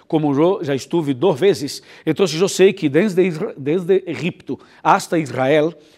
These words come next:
tenemos un, un, tenemos una distancia de aproximadamente novecentos quilómetros. Assim que se uma pessoa ou um grupo de pessoas sale caminhando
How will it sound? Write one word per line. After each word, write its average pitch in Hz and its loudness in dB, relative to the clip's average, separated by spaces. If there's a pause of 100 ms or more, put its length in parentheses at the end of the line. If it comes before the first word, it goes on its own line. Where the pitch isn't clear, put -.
tenemos 180 2
un, 180 2
un, 165 -4 (220)
tenemos 165 0
una 170 0
distancia 160 0 (260)
de 151 2
aproximadamente 180 0
novecentos 160 -4
quilómetros. 143 0 (480)
Assim 240 2
que 220 -4
se 208 0
uma 254 2
pessoa 160 2 (200)
ou 170 10
um 170 4
grupo 214 2
de 196 2
pessoas 156 0
sale 180 2 (300)
caminhando 165 2